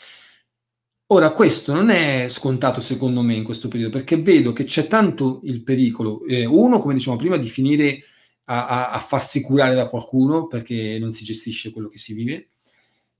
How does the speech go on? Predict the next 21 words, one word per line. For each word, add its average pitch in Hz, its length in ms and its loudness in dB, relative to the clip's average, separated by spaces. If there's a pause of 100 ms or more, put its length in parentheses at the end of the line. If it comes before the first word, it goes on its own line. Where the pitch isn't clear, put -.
eh, 117 560 -6
oppure, 247 840 4 (260)
eh, 127 500 -2
si 185 180 -2
rischia 180 380 -2
di 151 360 0 (320)
non 139 220 0
dare 185 240 2
così 123 220 -2
importanza 117 580 -2
che, - 300 -2 (160)
a, 156 500 -4
ad 143 180 -2
alcune 214 360 2
cose 226 220 0
che 139 100 -2
sono 196 420 -2
principa-, 135 580 -6
principiali 147 840 0
e - 100 -6
principali. 117 680 -4